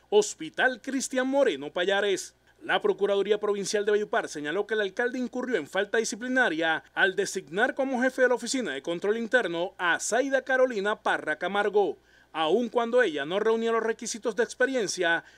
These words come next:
establecidos en el artículo once de la Ley ochenta y siete de mil novecientos noventa y tres.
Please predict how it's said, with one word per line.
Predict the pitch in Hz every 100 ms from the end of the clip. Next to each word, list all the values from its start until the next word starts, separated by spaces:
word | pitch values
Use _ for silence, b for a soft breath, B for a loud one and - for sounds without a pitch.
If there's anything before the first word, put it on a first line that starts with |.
| B
establecidos | - 190 254 254 254 247 226 233
en |
el | 233
artículo | 233 240 214 254 254
once | 185 156
de | 170
la | 185
Ley | 202 226
ochenta | 226 226 233
y |
siete | 214 233 185 196 185
de | 208
mil | 160 277 294
novecientos | 262 269 262 185 143 156 175
noventa | 180 185 190
y |
tres. | - 226 202 - -